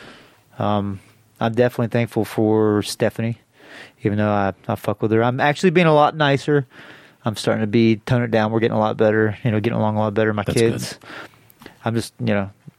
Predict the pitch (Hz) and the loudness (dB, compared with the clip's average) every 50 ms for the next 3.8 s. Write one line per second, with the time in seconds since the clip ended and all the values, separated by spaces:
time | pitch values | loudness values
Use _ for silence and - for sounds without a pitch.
0 | _ _ _ _ _ - 127 123 113 107 120 131 131 117 107 95 107 120 117 - | _ _ _ _ _ -2 0 0 0 0 0 0 2 2 2 2 2 0 0 0
1 | - - 117 107 107 104 107 101 101 101 101 107 113 120 113 101 - - 110 110 | -4 -8 -4 0 2 2 4 4 2 0 0 -2 -4 -4 -4 -4 -2 -2 -2 0
2 | 107 104 101 101 98 - _ _ _ _ _ _ _ _ - 110 98 104 101 98 | 0 -2 -4 -6 -8 -10 _ _ _ _ _ _ _ _ -8 -6 -2 -2 -2 -2
3 | 85 98 98 101 101 101 - - 98 - 107 104 104 98 - - | -2 -2 0 0 -2 -2 -6 -10 -8 -6 -6 -6 -6 -6 -10 -12